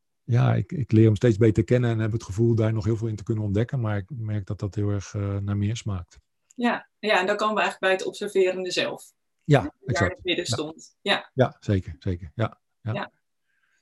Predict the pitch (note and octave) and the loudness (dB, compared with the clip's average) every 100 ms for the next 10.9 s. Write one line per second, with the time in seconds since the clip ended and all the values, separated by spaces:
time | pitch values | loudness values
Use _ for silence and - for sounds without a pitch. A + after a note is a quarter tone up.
0 | _ _ _ A#2 A#2+ A#2 C3 C3+ C#3+ B2 | _ _ _ 2 2 2 4 4 4 4
1 | C3 C3 C#3 D#3 C3 B2+ C3+ F3 - - | 4 4 2 2 2 2 2 0 -4 -8
2 | - B2 C#4 D4 - - C4+ C#4+ C4+ - | -2 2 4 4 2 0 4 6 6 4
3 | C#4 C#4+ - B3 A#3 A#3 - A#3+ C4 C4+ | 0 0 -2 -2 -4 -6 0 4 4 4
4 | A#3+ A#3+ C4 A3 A3 A#3 C4+ F#3 F#3+ G#3+ | 2 0 -2 -2 2 4 4 2 0 0
5 | G#3 G#3 A#3+ A#3+ B3 A#3 A3+ A#3 A#3+ A#3 | -2 0 -2 0 2 2 4 4 4 4
6 | B3 B3 A#3 A3+ - C4 D4 C4+ - C#4 | 4 4 4 -2 -6 -4 -4 -4 -4 0
7 | B3 A#3+ C#4+ C4+ A#3+ A#3+ B3+ A#3 A#3+ B3 | 0 2 0 0 0 4 4 6 4 4
8 | B3+ A#3+ A#3+ A#3+ A#3+ A#3+ A3+ G3+ G#3 G#3 | 4 2 -2 0 2 2 0 -2 -6 -12
9 | - A#3 A3+ G#3 A#3+ A#3+ A#3+ G#3 G#3 - | -4 -2 -2 -2 -2 0 -2 -6 -4 0
10 | A3+ A3+ G#3+ A3 G#3+ - B2 C3 F#2 | 0 0 0 0 0 -4 -4 -4 -6